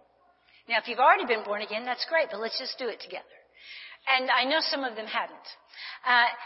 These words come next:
and so we, I led them in a prayer. I said, "Now,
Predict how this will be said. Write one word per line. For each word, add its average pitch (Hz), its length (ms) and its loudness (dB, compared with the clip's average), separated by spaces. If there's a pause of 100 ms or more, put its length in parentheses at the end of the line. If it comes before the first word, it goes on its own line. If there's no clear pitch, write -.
(180)
and 262 180 -2
so 277 280 6 (280)
we, 240 160 -6
I 240 180 0
led 240 160 4
them 254 120 -2
in 254 60 -4
a 247 120 -8
prayer. 254 260 0 (140)
I 240 120 -4 (100)
said, 269 100 -8
"Now, 269 400 0